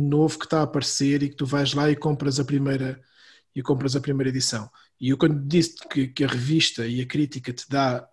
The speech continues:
de, te dá a segunda encomenda, é precisamente por isso, porque é, é, é a crítica e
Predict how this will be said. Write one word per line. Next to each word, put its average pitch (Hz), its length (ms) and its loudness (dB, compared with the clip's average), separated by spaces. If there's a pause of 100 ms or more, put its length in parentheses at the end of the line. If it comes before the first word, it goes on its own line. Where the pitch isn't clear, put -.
(220)
de, 147 260 -10
te - 480 -12
dá 139 180 0
a 127 80 -4
segunda 139 340 -4
encomenda, 131 640 -4 (560)
é 139 80 -2
precisamente 165 540 0
por 175 180 -4
isso, 175 220 -2
porque 131 240 -8
é, 180 320 -4
é, 151 340 2
é - 20 6
a 143 100 -2
crítica 180 500 4
e 120 160 0